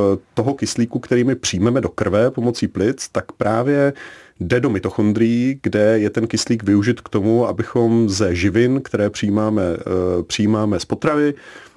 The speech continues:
abychom z nich dokázali vlastně získat co nejvíce energie, která by potom posloužila těm buňkám k různým funkcím. To není jediná věc, kterou mitochondrie dělají, ale taková ta možná nejdůležitější.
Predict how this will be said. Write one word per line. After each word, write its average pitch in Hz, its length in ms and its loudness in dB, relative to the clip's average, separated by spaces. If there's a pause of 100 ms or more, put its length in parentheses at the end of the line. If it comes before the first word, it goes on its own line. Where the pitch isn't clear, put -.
(180)
abychom 117 320 0
z 110 40 0
nich 123 100 2
dokázali 101 380 0
vlastně 101 320 0
získat 98 360 -2
co - 100 -2
nejvíce 101 380 0
energie, 95 440 0
která 98 220 -2
by 90 100 -6
potom 92 340 -4
posloužila 95 520 -2
těm 95 180 -4
buňkám 90 380 -4
k 87 60 -6
různým 95 280 -2
funkcím. 87 440 -6
To - 100 0
není 151 140 4
jediná 113 300 2
věc, 123 140 0
kterou 120 180 0
mitochondrie 110 480 0
dělají, 101 300 2
ale 90 120 0
taková 90 340 -4
ta 92 200 -4 (580)
možná 85 220 -8
nejdůležitější. 78 680 -10